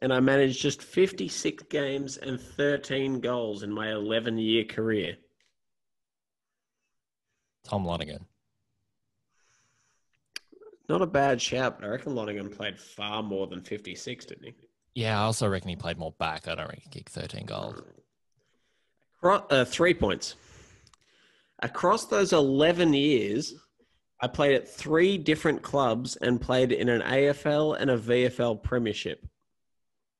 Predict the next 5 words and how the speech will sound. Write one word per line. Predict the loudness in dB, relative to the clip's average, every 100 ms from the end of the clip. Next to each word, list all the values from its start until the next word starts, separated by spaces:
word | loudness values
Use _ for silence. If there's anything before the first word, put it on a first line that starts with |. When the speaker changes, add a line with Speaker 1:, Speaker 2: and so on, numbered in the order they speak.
| _ _ _ _ _ _ _ _ _ _ _ _ _ _ _ _ _ _ _ _ _
Speaker 2:
Read | -2
that | 0 2
one | 2
again. | 0 -4 _ _ _ _ _ _ _ _ _ _ -20 -20 _ _
Speaker 1:
So, | -14